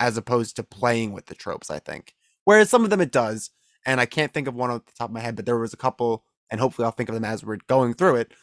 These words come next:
but there was a couple moments throughout it where I was like, "Oh, that's a, a well done," like, they're playing with something right there that is done. And like you said, actually, it's more interesting because superhero movies haven't become that big yet. Obviously, we do have the Burton movies,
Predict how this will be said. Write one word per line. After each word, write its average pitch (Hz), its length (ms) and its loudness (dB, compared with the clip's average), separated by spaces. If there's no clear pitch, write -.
but 143 80 -6
there 170 100 6
was 156 100 2
a - 40 -6
couple 175 440 0
moments 143 460 0
throughout 131 340 -2
it 143 100 -4
where 131 100 -2
I 131 40 0
was 123 80 -4
like, 127 100 -12
"Oh, 151 140 0
that's 143 260 -4
a, 127 140 -10
a 127 60 -4
well 123 240 -2
done," 117 400 -6
like, 123 140 -2
they're 120 140 2
playing 110 340 -4
with 104 140 -18
something - 280 -16
right 85 200 -12
there 78 280 -12
that 113 260 -2
is 120 160 -4
done. 120 200 0
And 127 120 0
like 151 140 2
you 151 60 -2
said, 185 200 4
actually, 131 460 -4
it's - 400 -6
more 208 260 8
interesting 147 380 2
because 147 600 0
superhero 139 360 -4
movies 127 220 -6
haven't 135 340 -6
become 123 340 -4
that 113 220 -8
big 117 220 -8
yet. - 160 -8
Obviously, 120 340 -4
we 113 80 -4
do 113 160 -6
have 113 240 -6
the 107 60 -12
Burton 107 340 -6
movies, 107 400 -8